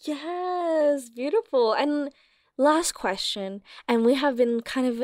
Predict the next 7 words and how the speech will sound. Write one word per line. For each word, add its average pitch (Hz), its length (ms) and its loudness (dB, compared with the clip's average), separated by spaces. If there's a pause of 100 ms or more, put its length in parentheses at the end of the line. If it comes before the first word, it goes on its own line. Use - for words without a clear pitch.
exploring 185 540 -2
this 185 180 -2
and 190 100 -6
talking 202 400 -8
about 170 380 -6
this, - 380 -10 (440)
but 226 640 2